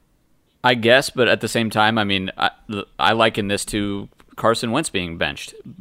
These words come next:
He was playing poorly. He got benched for Jalen Hurts. Granted, it was a larger sample size. Jalen Hurts was also playing poorly in this game. He was not playing well. He had a few rushing touchdowns that opened up for him, but as a passer, he was,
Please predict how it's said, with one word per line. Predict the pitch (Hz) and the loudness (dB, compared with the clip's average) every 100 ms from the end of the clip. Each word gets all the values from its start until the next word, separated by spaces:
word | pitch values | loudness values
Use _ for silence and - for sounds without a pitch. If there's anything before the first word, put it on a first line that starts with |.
| - | -12
He | 101 | -6
was | 95 | -4
playing | - 107 98 | -2 -4 -2
poorly. | 98 104 123 | 0 0 0
He | 131 | 0
got | 113 107 | 2 2
benched | 110 110 | 0 -2
for | 107 | -2
Jalen | 107 107 | -2 0
Hurts. | 101 - | -4 -2
Granted, | 92 95 92 | 0 0 -2
it | |
was | 80 | -6
a | 87 | -2
larger | 92 92 98 | 0 0 -4
sample | - 123 92 | -4 -4 -4
size. | - 80 - - - | -4 -4 -6 -18 -2
Jalen | 135 185 | 2 4
Hurts | 165 170 | 2 0
was | 160 | 0
also | 170 170 | 0 0
playing | 156 175 165 | -2 -4 -4
poorly | - 175 151 120 | -2 -2 0 0
in | 117 | -2
this | 110 | -4
game. | 151 143 78 | -2 -2 -4
He | 107 | -6
was | 107 | -2
not | 107 113 | 2 2
playing | - 123 117 | 2 -2 2
well. | 135 101 104 | 2 2 0
He | 120 | 0
had | 113 | 0
a | 110 | 0
few | 131 | 0
rushing | 120 135 127 | 2 2 0
touchdowns | 113 104 - 101 98 | -2 -4 -2 -2 0
that | 95 | 0
opened | 98 101 113 | 0 0 0
up | - | 0
for | 101 | 0
him, | 98 95 | 0 0
but | 95 | 0
as | 92 | -2
a | 87 | -2
passer, | 117 143 - 110 | -2 -2 0 -4
he | 110 | -4
was, | 98 | -6